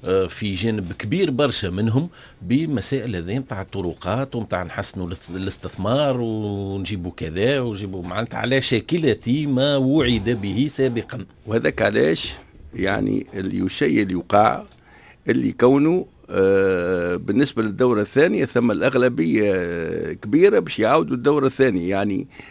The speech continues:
Speaker 2: أكلي وعدوا بوعود، لخاطر ما عادش نجموا ن-، نقزموا الحس الشعبي، الحس الشعبي ولا يفهم، مش معناتها. هذاك علاش ربما العديد منهم مشاو وبقوا للدورة الثانية، لكن لهنا المطالبين تو في الدورة الثانية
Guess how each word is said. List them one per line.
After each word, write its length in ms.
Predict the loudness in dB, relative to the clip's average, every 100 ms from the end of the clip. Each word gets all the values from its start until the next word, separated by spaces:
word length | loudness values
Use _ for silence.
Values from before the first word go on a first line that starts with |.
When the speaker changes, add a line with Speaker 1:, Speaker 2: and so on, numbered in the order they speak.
| -2
Speaker 2:
أكلي 380 | -2 0 0 4
وعدوا 640 | 4 6 4 0 -2 -2
بوعود، 840 | -2 0 2 4 4 4 4 0 -4
لخاطر 380 | -4 -2 -4 0
ما 140 | 2
عادش 300 | 2 0 -2
نجموا 560 | 0 0 0 0 -2 -2 -10 -20 -20 -18 -8
ن-، 1120 | -4 0 0 2 2 0 -2 -2 -4 -4 -4
نقزموا 720 | -2 4 4 4 2 4 4 0 0
الحس 480 | -2 2 0 0 -2
الشعبي، 480 | 2 2 2 -2
الحس 280 | -4 -2 -2
الشعبي 400 | -4 0 2 2
ولا 220 | 2 2
يفهم، 320 | 2 0 -2 -8
مش 160 | -4
معناتها. 260 | -4 -4 -8 -20 -20 -4
هذاك 280 | 0 2 2
علاش 460 | 2 2 0 -2 -10 -20 -20 0
ربما 560 | 2 4 4 2 2 2
العديد 460 | 2 2 4 4
منهم 260 | 4 4 2
مشاو 300 | 2 4 6
وبقوا 420 | 4 4 4 4
للدورة 420 | 4 6 6 6
الثانية، 400 | 4 2 2 0 -6
لكن 420 | -4 -2 -2 0
لهنا 340 | 0 2 2 2
المطالبين 760 | 0 -2 2 2 2 0 0
تو 160 | 0 0
في 100 | -2
الدورة 320 | 0 2 2
الثانية 460 | 2 4 4 2